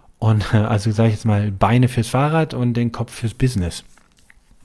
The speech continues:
Aber ansonsten ernähre ich mich so, wie ich es eben aufgezählt habe. Und, ähm, ja, so McDonald's essen oder so ist bei mir nicht drin, weil's mir einfach nicht schmeckt.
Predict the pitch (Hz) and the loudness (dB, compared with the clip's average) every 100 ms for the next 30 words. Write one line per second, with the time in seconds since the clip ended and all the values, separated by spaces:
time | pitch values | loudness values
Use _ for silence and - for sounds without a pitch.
0 | - - - - - - - - - - | -20 -20 -20 -20 -14 -14 -12 -8 -6 -2
1 | 113 98 95 110 - 135 127 - - - | -2 -2 -2 -4 -2 -2 -2 -6 -18 -20
2 | - - - 110 104 101 120 123 117 - | -20 -20 -8 -4 -2 -2 -2 -4 -6 -4
3 | 117 - - 104 123 135 - - - - | -4 -4 -8 -2 -2 -2 -6 -18 -18 -20
4 | - - - 120 127 - 123 135 135 156 | -20 -18 -8 -4 -2 -2 -2 -2 -4 -6
5 | 156 - 104 98 - 98 87 85 - - | -8 -6 -6 -6 -6 -6 -4 -6 -10 -18
6 | - - - - - - _ - - 107 | -20 -20 -20 -20 -20 -20 _ -10 -2 0
7 | 101 98 - 95 92 95 95 92 - - | 0 -2 -6 -6 -4 -4 -4 -6 -10 -10
8 | 104 98 131 110 107 101 90 120 131 - | -6 -2 -2 0 0 -2 -4 -2 -2 -4
9 | 123 - 131 117 117 113 117 110 135 - | -8 -6 -6 -4 -6 -4 -4 -6 -6 -6
10 | - 117 120 113 110 - 123 147 107 - | 0 2 2 2 0 0 2 2 0 0
11 | 113 104 - 95 95 - 175 190 - | -2 -2 -2 -4 -4 -2 -2 -2 -8